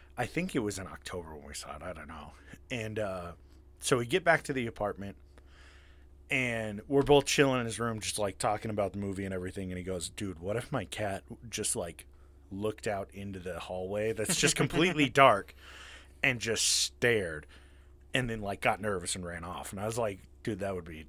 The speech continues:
Speaker 1: spooky as fuck." So both of us are like, "Oh, I'm gonna go to bed, whatever."
Speaker 2: <laughs>
Speaker 1: So
Speaker 2: Fuck this. Fuck this.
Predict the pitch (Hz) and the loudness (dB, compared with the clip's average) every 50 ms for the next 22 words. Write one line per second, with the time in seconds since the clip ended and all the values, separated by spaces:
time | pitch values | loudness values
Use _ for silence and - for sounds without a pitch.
0 | - - - - - - - - - - - - - 131 113 - - 104 101 90 | -18 -20 -20 -20 -20 -20 -20 -8 -4 -4 -2 0 0 0 0 0 -4 -8 -8 -8
1 | - - - 135 113 101 - - - - 156 143 139 156 170 165 156 151 151 147 | -10 2 4 4 4 4 0 -2 4 6 6 8 10 8 8 8 8 6 6 6
2 | - 156 147 131 127 120 - - 151 151 151 151 151 151 147 151 147 143 135 135 | 8 6 8 8 6 6 6 8 10 12 12 12 12 12 10 8 4 6 6 4
3 | 120 113 113 123 113 107 101 101 107 107 107 101 90 87 85 85 - - - - | 4 4 4 2 4 4 2 2 2 2 2 0 0 -4 -6 -8 -12 -16 -20 -20
4 | - - 208 - - 190 - 185 - - 175 - 170 - - - - - 165 165 | -10 -8 -8 -6 -6 -6 -6 -6 -8 -8 -10 -10 -10 -8 0 2 10 12 12 12
5 | 143 131 117 156 135 135 - - - - - - - - - - - - - 349 | 12 12 10 6 4 0 -4 -12 -16 -18 -20 -20 -20 -20 -20 -20 -6 6 8 8
6 | 330 - - - 277 226 - - - - - | 8 8 6 2 2 2 2 -2 -8 -18 -20